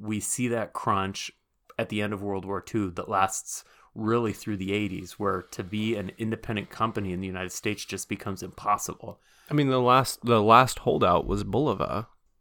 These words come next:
Speaker 2: and they sold in, what, two thousand eleven, thirteen?
Speaker 1: And in the meantime, they made shitty watches.
Speaker 2: Yeah.
Speaker 1: You, you know, and, and sort of akin to Timex,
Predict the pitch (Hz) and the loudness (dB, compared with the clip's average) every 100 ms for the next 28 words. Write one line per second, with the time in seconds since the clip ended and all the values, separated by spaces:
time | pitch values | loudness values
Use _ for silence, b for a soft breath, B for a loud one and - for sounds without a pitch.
0 | - 110 104 101 - 101 104 104 98 98 | -4 0 0 0 0 0 0 0 0 0
1 | 92 - 104 95 90 85 127 135 _ _ | -4 -4 -4 -2 -2 -4 -4 -8 _ _
2 | _ - 110 - 123 127 _ _ _ - | _ -6 -6 -4 -6 -8 _ _ _ -20
3 | - _ _ - 151 151 143 156 156 131 | -20 _ _ -2 2 4 4 4 2 2
4 | 117 117 123 120 120 110 - 110 98 92 | 0 0 0 2 0 -2 -2 -2 -2 -4
5 | 87 - - - 147 107 - - 117 - | -4 -8 -4 2 2 2 -10 -6 -4 -2
6 | 127 95 101 b b - - 202 202 196 | -2 -2 -4 b b -12 -4 -4 0 0
7 | 190 - - 214 170 143 - 123 101 - | 0 -2 6 6 6 2 0 -2 -2 0
8 | 98 92 101 - | 0 0 -4 -8